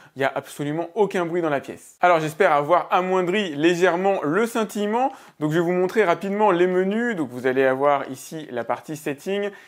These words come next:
Et à l'intérieur, pas mal de petites choses pour paramétrer le projecteur,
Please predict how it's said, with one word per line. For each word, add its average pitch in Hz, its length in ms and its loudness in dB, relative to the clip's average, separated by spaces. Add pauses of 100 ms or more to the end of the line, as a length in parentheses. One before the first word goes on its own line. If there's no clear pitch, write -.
(220)
Et 117 40 -10
à 117 40 -6
l'intérieur, 147 540 -2
pas 123 120 -4
mal 147 180 -2
de 135 80 -4
petites 135 180 -18
choses 165 160 -2
pour 165 160 -18
paramétrer 127 480 -2
le 131 80 -6
projecteur, 123 500 -2